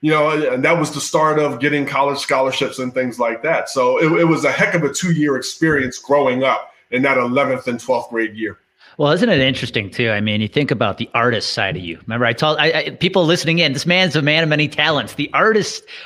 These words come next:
Speaker 2: artistic side of you I think those are people who don't like structure, right? Drawing outside the lines.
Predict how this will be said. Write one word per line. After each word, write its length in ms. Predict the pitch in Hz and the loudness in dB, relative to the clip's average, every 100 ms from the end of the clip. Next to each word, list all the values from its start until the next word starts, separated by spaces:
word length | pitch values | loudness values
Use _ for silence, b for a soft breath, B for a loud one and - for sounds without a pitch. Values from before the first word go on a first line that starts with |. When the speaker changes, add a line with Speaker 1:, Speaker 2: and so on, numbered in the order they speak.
| B | B
Speaker 2:
artistic 500 | 147 - - - - | -2 0 -2 -2 -4
side 300 | - 120 117 | -2 0 0
of 60 | |
you 220 | 107 104 98 B B B B | -2 -4 -8 B B B B
I 60 | 135 | -2
think 200 | 196 - | -2 0
those 220 | 175 202 | 0 2
are 120 | 185 | -2
people 420 | 151 - - 170 170 | -2 -8 -6 -2 0
who 80 | |
don't 180 | 165 180 | 0 0
like 160 | 185 185 | 0 -4
structure, 460 | - 180 - - | -2 -2 -2 -4
right? 240 | 117 104 160 | -2 -2 -2
Drawing 460 | 110 123 135 143 139 | -2 0 2 2 0
outside 500 | 139 - 156 143 131 | -2 0 0 0 0
the 80 | |
lines. 600 | 127 135 175 135 104 110 | 0 -2 -2 -4 -4 -8